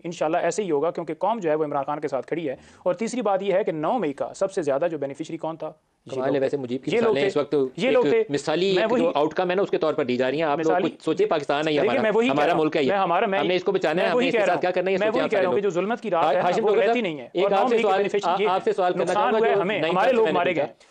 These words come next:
Speaker 2: जब नॉर्मलाइज करनी हो सियासी सूरत हाल, तो फिर आपको क्या करना चाहिए? कुछ उसका भी तो एक तरीकाकार होता होगा ना कि आप कुछ सियासी बड़े अकाबरीन बैठे हैं, कुछ एस्टैब्लिशमेंट के लोगों से, behind the scene कैमरे की आंख से दूर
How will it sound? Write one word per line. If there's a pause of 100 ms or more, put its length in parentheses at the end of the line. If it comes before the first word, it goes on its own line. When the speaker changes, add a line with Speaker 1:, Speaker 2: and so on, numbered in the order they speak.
(160)
Speaker 2:
जब
नॉर्मलाइज
करनी
हो
सियासी
सूरत
हाल, (120)
तो
फिर
आपको
क्या
करना
चाहिए?
कुछ
उसका
भी
तो
एक
तरीकाकार
होता
होगा
ना
कि
आप (240)
कुछ
सियासी
बड़े
अकाबरीन
बैठे
हैं,
कुछ
एस्टैब्लिशमेंट (720)
के
लोगों
से, (240)
behind
the
scene
कैमरे
की
आंख
से
दूर